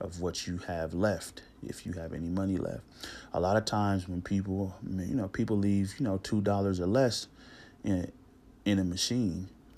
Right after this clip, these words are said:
and, uh, their ticket is there 'cause they didn't, you know, they didn't care about the couple to two dollars. So what this guy does is he walks around from machine to machine collecting these tickets, maybe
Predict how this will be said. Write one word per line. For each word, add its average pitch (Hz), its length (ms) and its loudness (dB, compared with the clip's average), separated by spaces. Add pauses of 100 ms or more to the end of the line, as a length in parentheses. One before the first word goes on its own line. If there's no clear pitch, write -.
(180)
and, 85 240 -6
uh, 82 280 -8
their 82 120 -2
ticket 117 340 2
is 85 140 -2
there 87 340 -4
'cause 90 140 -6
they 87 160 0
didn't, 87 160 -2
you 131 80 2
know, 90 120 0
they 90 100 -2
didn't 92 120 0
care 104 200 -2
about 98 220 -4
the 95 60 -8
couple - 280 -4
to 80 80 -6
two - 160 -2
dollars. 73 360 -2 (280)
So - 120 0
what 85 140 0
this 117 180 4
guy 92 280 -2
does 90 300 -4
is 87 120 -4
he 101 100 -2
walks 95 360 0
around 90 400 -2
from 87 200 -6
machine 92 380 -2
to 90 80 0
machine 98 500 0
collecting 80 460 -4
these 64 160 -6
tickets, - 460 -6
maybe - 320 -8